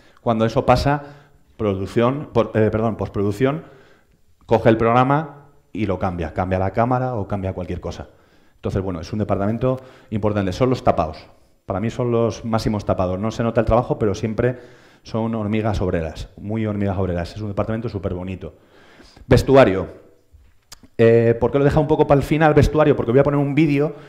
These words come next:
que hicimos del Día de la Diversión en el Trabajo. Se nos ocurrió desde redes, desde vestuario, en una reunión que tuvimos, pues,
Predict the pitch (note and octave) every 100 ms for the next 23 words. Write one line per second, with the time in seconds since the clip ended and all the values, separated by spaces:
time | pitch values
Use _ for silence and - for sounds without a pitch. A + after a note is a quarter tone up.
0 | - - _ - B2 - D3+ C#3 C3+ -
1 | - - B2+ A#2+ B2+ C3+ D3 - B2+ A#2+
2 | C#3 C3 B2+ B2 A#2 A#2 C3+ C3 A2+ G2
3 | F#2+ G#2+ - C#2+ - - _ _ - -
4 | - C3 B2+ B2 A#2+ C3 D3 D#3+ D#3+ D#3
5 | D3+ D#3+ C#3 A2+ A2+ A2+ A#2 A2 A#2+ C#3
6 | C#3 A#2+ A#2+ C#3 C3+ C3 C#3+ D3 C3 -
7 | C3+ D3 D3 D#3+ - - - - _ _
8 | _ _ _ _ - C3+